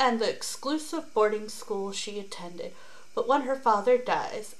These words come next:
and her fortune is lost, Sarah becomes the victim of hardship and cruelty. Through friendship, imagination, and her own resolute nature, the little princess finds her way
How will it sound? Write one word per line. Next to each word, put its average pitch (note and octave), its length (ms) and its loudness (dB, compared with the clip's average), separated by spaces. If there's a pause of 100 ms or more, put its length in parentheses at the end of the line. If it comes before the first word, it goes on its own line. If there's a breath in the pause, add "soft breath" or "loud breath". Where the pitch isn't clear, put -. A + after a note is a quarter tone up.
(100)
and G3+ 300 0
her F#3+ 180 -4
fortune A3+ 480 0
is C#4 160 -6
lost, F#3 340 2
Sarah D#4 260 0
becomes A#3 440 -4
the G#3 60 -2
victim F3+ 500 -8
of F#3 140 -8
hardship G#3+ 520 0
and A3+ 140 -4
cruelty. D#3 480 -8 (880 loud breath)
Through G#3+ 560 2 (2500)
friendship, C4 520 4
imagination, G3 1000 0
and F3+ 100 -8
her F3 200 -8 (140)
own A#3 440 -2 (800)
resolute - 640 -4 (160)
nature, G3+ 460 -8 (600 loud breath)
the G3 320 2
little G#3+ 360 2
princess - 1000 -10
finds A3 420 4
her F#4+ 140 -2
way F3+ 340 -2